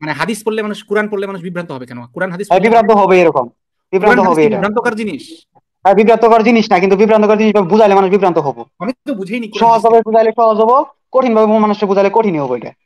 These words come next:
Speaker 1: কি বলেন? আপনার কুরআন হাদিস মানুষকে স-, আমি তো বুঝাইনি। আমি কুরআন হাদিসে কি আছে তুলে ধরছি just।
Speaker 2: হ্যাঁ, তুলে ধরছেন, ঠিক আছে। তুলে ধরছেন, কিভাবে তুলে ধরছেন? তোলা তো একটা সিস্টেম আছে।
Speaker 1: কি-, কিভাবে তুলতে হবে?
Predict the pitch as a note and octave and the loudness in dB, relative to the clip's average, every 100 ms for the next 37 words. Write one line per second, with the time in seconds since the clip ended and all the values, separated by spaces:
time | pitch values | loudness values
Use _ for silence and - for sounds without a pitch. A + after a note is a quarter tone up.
0 | _ _ _ _ G#3+ F3 F3 C3+ A#2+ - | _ _ _ _ -12 -12 -6 -6 -6 -16
1 | D3 G3+ F3+ F#3 G#3+ G3 E3+ G3 G3 - | -16 -14 -10 -8 -8 -8 -12 -12 -14 -16
2 | D3+ D#3+ - F#3+ G#3+ G#3+ _ _ _ _ | -18 -18 -14 -12 -12 -16 _ _ _ _
3 | E3 - E3+ F3+ D3+ F3 C#3 C3 F3+ C#4 | _ -18 -14 -12 -10 -10 -10 -12 -12 -12
4 | - - G3 F#3 F3+ - A3+ F#3 G3 A#3+ | -14 -12 -12 -12 -16 -14 -12 -12 -12 -12
5 | G#3+ - C3 B2 - _ _ _ _ _ | -12 -16 -18 -18 -20 _ _ _ _ _
6 | _ F3+ B3 D4 B3+ B3 A3 A#3 A#3+ A3+ | _ -6 -2 0 2 0 -2 2 0 2
7 | D#3+ A#3+ A3+ A3+ A#3+ A#3 A#3+ A#3+ A3 E3+ | -2 2 2 2 0 0 2 2 0 -2
8 | D#3+ E3+ G#3+ A3 A3 G#3+ F3+ F3 C#3+ B2+ | -6 -2 0 0 -2 -4 -4 -2 -4 -6
9 | - _ _ _ _ _ _ _ - _ | -14 _ _ _ _ _ _ _ -20 _
10 | - A3 A3+ A3 E3+ C#3 B2+ | -8 -4 -2 -4 -6 -8 -8